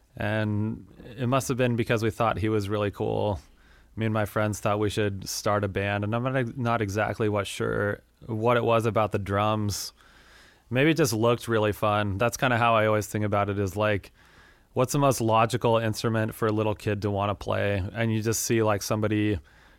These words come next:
just going nuts and beating the shit out of these, you know, these, <laughs> these surfaces pretty much. And I'm like, "That obviously looks the most fun to a little kid." So that was probably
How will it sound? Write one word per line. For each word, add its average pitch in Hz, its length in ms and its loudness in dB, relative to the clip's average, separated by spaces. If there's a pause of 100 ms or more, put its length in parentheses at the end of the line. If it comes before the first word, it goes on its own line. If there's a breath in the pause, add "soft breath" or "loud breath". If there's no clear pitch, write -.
just 104 240 -2
going 113 380 2
nuts 110 340 2
and 107 140 0
beating 107 300 2
the 104 60 0
shit 107 260 -2
out 107 180 2
of 98 60 -2
these, 101 500 -2
you 107 160 -2
know, 101 400 0
these, 107 640 0
<laughs> - 20 -6
these 120 340 0
surfaces 117 640 2
pretty 107 220 0
much. 104 440 0 (340 loud breath)
And 110 60 -4
I'm 110 40 0
like, 107 180 2
"That 117 200 4
obviously 110 500 2
looks 104 240 -2
the 107 80 -2
most 101 240 0
fun 107 260 0
to 110 120 0
a 101 80 0
little 101 180 0
kid." 101 340 -2
So 101 220 -4
that 98 100 0
was 98 140 -4
probably 98 600 -2